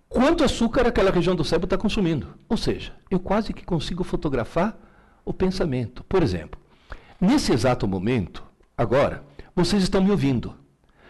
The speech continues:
Se vocês estão me ouvindo, no hemisfério esquerdo do teu cérebro, nessa posição mais ou menos, na região de Wernicke, tá acendendo.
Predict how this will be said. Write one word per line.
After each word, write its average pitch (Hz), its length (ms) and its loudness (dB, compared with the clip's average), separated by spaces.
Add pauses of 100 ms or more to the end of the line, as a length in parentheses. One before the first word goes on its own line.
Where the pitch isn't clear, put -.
Se - 120 -2
vocês 240 300 2
estão 135 200 0
me 113 120 2
ouvindo, 113 500 -2 (560)
no 175 180 4
hemisfério 147 640 2
esquerdo 123 600 0
do 92 120 -6
teu 95 180 -4
cérebro, 92 520 0
nessa 123 300 -2
posição 101 460 -2
mais 92 200 -2
ou 87 80 -8
menos, 107 300 -2
na 113 100 0
região 110 300 0
de 120 80 0
Wernicke, 107 560 -2
tá 160 120 -4
acendendo. 165 500 -2